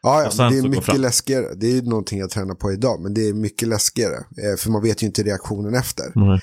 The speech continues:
Speaker 1: Eh, det är jättehärlig reaktion när de börjar märka att man fotar
Speaker 2: Mm.
Speaker 1: och så gör de en, någon liten blink eller någonting
Speaker 2: Mm.
Speaker 1: sånt och så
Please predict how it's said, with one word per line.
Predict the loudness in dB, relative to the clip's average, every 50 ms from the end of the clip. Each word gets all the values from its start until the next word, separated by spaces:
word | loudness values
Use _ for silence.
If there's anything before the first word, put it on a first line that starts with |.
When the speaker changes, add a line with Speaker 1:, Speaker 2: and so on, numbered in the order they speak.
| -2 _ -2
Speaker 1:
Eh, | -2 0 0 0 -2 -2 -4 -4 -8 -8 -6 -4
det | -2 0
är | 0 2
jättehärlig | 0 0 0 0 0 0 0 0 0 0
reaktion | 0 -2 -2 -2 -4 -6 -4
när | -4 -4
de | -2 -2 -4 -4 -4 -4
börjar | -4 -4 -2 0
märka | 2 2 2 0 0 0 0 0
att | 0 0
man | -2 -2 -2
fotar | -4 -8 -10 -8 _ -4 -2 2
Speaker 2:
Mm. | 2 2 2
Speaker 1:
och | 2 0
så | -2 0 0
gör | 0 2 4 4 4
de | 2 2 0
en, | -2 -4 -4 -4 -4
någon | -4 -4 -4 -4 -4
liten | -4 -4 -4 -4 -6 -4
blink | -2 -2 -2 -2 -4 -6 -8 -6 -6
eller | -6 -6 -6
någonting | -4 0 2 4 4
Speaker 2:
Mm. | 4
Speaker 1:
sånt | 4 2 0 -2 -4 -4
och | -4
så | -4 -6